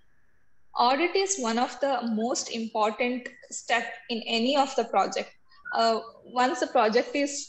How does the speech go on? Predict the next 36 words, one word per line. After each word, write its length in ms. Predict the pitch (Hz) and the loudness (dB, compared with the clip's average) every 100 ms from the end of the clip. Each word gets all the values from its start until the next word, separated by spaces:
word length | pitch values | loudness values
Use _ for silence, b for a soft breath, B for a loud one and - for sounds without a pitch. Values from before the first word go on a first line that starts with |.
| - | -2
uh, 140 | 233 - | -2 -2
in 280 | 240 240 - - | -4 -4 -10 -4
progress, 720 | 240 208 233 359 - - - - | -2 0 0 -2 -4 -12 -20 -12
audit 280 | - 247 320 | 2 4 4
should 220 | - 302 | 0 -2
be 60 | 269 | 0
done, 260 | 208 208 208 | 0 2 2
whether 200 | 214 247 | 4 4
it's 220 | 247 - | 2 2
going 320 | 220 220 285 - | 2 2 0 0
perfectly, 540 | 214 226 220 247 226 | 0 0 -6 -2 -4
whether 200 | 214 208 | -4 -4
it 180 | 226 233 | -4 -2
is 260 | 247 254 - | -2 -4 -4
doing 360 | 226 233 240 | 0 2 2
it, 180 | 240 - | 0 0
uh, 160 | 226 - 247 | -4 -4 -6
according 380 | 240 214 233 | -4 -2 0
to 40 | 254 | 0
the 100 | 262 | -2
financial 640 | - 220 208 220 - 247 | 0 -2 -2 -2 -2 -4
circumstances 840 | 240 214 - 214 - 220 226 254 | -4 -8 -6 -8 -2 0 0 -2
of 120 | 247 - | -6 -4
the 140 | - | 0
organization, 920 | 214 202 214 220 226 240 233 240 226 226 B B - | 2 2 0 0 2 0 0 -2 -4 -4 B B -2
and 160 | 226 | 2
is 200 | 233 226 | 2 4
it 120 | 262 262 | 2 2
ethical, 480 | 240 240 226 240 233 233 | -2 -2 -2 2 2 2
and 140 | 247 220 | 0 2
all 180 | 220 | 4
these 180 | 240 262 | 2 0
things 200 | 262 262 | -4 -8
should 180 | - 208 | -6 -6
be 100 | 214 | -6
done. 340 | 180 - - | -6 -6 -6